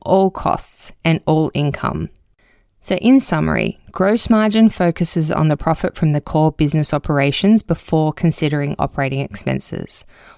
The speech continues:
while operating margin accounts for both direct costs and operating expenses. And net margin considers all income and all expenses to give a broader picture of the company's overall profitability.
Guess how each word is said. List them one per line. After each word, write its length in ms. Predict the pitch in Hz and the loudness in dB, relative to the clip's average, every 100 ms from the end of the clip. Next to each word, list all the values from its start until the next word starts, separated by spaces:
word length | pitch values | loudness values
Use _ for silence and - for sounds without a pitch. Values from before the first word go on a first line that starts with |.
| _ | _
while 260 | 156 143 - | 0 0 0
operating 520 | 196 - 196 190 185 | -2 2 2 4 4
margin 360 | 160 156 151 | 4 2 0
accounts 400 | 147 143 151 139 | -2 -2 -4 -4
for 120 | - - | -6 -2
both 320 | 147 147 - | 0 -2 -2
direct 260 | 190 214 | -2 -2
costs 400 | - 175 165 - - _ 175 | -2 -2 -2 -4 -8 _ -2
and 240 | 165 165 | 2 2
operating 440 | - - 147 139 139 | 0 -2 -4 -4 -6
expenses. 760 | - - 143 - - - - - - - - - | -8 -6 -6 -4 -6 -6 -8 -12 -20 -20 -20 -2
And 260 | 160 170 | 2 4
net 180 | 185 - | 4 4
margin 680 | 170 156 147 143 147 151 151 - - | 2 2 0 -2 -2 -2 -4 -6 -2
considers 520 | 175 - 151 151 - _ | -2 0 0 0 -2 _
all 320 | 180 180 180 - | 2 4 4 2
income 500 | 156 147 - 143 143 - | -4 -2 -2 0 0 -2
and 140 | 156 | -4
all 300 | - 170 165 | 2 2 2
expenses 640 | - - 147 135 - 143 | 0 -2 -2 -2 -2 -2
to 140 | - 151 | -2 0
give 240 | 151 143 | 0 0
a 80 | 156 | -6
broader 380 | 147 160 156 170 | -2 0 0 0
picture 480 | - 160 - 143 139 | -4 -6 -2 -2 -2
of 120 | 151 | -4
the 80 | 151 | -6
company's 560 | - 147 139 147 139 - | -4 -4 -2 -4 -4 -4
overall 420 | - 170 160 190 175 | -2 -2 -2 -4 -6
profitability. 920 | - 156 - - 135 131 - - - | -4 -4 -2 -4 -2 -2 -2 -4 -8